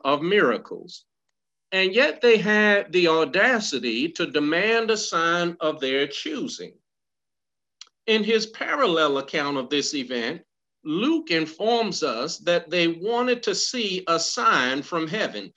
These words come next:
Now, undoubtedly, this was a request for some sensational wonder, uh, that served no, no purpose other than appealing to their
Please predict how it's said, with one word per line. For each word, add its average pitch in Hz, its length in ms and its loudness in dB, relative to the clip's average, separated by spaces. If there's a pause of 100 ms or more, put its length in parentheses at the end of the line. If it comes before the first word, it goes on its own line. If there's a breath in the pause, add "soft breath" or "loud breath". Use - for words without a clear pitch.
(240 soft breath)
Now, 196 300 0
undoubtedly, 208 880 2
this 247 300 -4
was 175 640 2
a 165 100 2
request 160 580 0
for 190 120 -4
some 185 360 0
sensational 165 1000 0
wonder, 120 540 -2 (560 soft breath)
uh, - 240 -10
that 185 200 2
served 226 640 4
no, 240 360 2
no 233 240 4
purpose 170 720 2
other 208 260 2
than 165 340 2
appealing 143 680 0
to 156 100 0
their 139 280 2